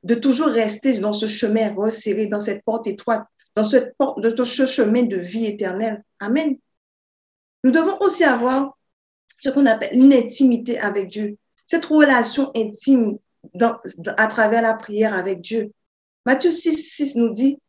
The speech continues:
Mais quand tu pries, entre dans ta chambre, ferme ta porte et prie ton Père qui est là dans le ciel. Et ton Père qui voit dans le secret te le rendra. »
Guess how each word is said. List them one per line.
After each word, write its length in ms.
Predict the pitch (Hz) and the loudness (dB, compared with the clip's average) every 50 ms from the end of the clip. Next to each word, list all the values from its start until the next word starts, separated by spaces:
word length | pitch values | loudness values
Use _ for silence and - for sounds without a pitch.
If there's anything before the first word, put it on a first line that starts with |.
| _ _ _ _ _ | _ _ _ _ _
Mais 160 | 254 262 262 269 | 4 4 4 4
quand 160 | - 392 359 | 0 -4 -4
tu 240 | 311 - 240 214 214 | -4 -4 -6 -8 -8
pries, 320 | - - 269 269 269 - _ _ _ _ _ _ _ | -10 -6 -4 -4 -4 -6 _ _ _ _ _ _ _
entre 340 | 370 427 392 403 349 285 226 | -2 -2 -2 0 0 0 0
dans 180 | - 226 214 214 | 0 0 -4 -6
ta 220 | - 214 180 180 | -6 -6 -6 -4
chambre, 380 | - - - 233 214 202 208 - _ _ _ _ | -4 -4 -4 -4 -8 -10 -12 -16 _ _ _ _
ferme 460 | - - - 415 415 415 381 359 - | -20 -6 -4 -2 0 0 0 0 -2
ta 160 | 294 240 220 | -2 -4 -4
porte 400 | 220 - 262 254 262 262 - - _ _ _ _ _ _ _ - - | -2 -2 -2 -2 -2 -4 -6 -12 _ _ _ _ _ _ _ -8 -4
et 140 | 285 285 294 | -4 -4 -4
prie 240 | - - 440 427 | -2 -4 -4 -2
ton 200 | - 269 226 214 | 0 -2 -2 -2
Père 280 | - - 277 277 254 240 | -2 0 0 0 0 -4
qui 120 | - - | -4 -4
est 60 | 226 208 | -2 0
là 140 | 220 220 | 0 0
dans 160 | 214 208 202 190 | 0 -2 -4 -4
le 140 | 185 175 | -6 -6
ciel. 340 | 175 175 - - - 175 185 - _ _ _ _ | -4 -6 -6 -6 -8 -14 -18 -18 _ _ _ _
Et 160 | 247 233 233 | -4 -4 -2
ton 220 | - 247 220 196 214 | -2 -4 -6 -6 -6
Père 360 | - - 233 214 190 180 - _ _ _ | -2 0 0 0 0 -4 -10 _ _ _
qui 120 | - 208 | -16 -16
voit 220 | 208 196 208 208 | -10 -6 -6 -6
dans 140 | 202 185 175 | -4 -6 -6
le 100 | 175 170 | -8 -6
secret 440 | 170 - - 165 165 - - 185 185 | -6 -6 -6 -6 -12 -12 -14 -14 -14
te 100 | - - | -12 -14
le 120 | 165 170 | -14 -14
rendra. » 340 | 165 170 170 165 170 170 _ | -14 -16 -18 -20 -20 -20 _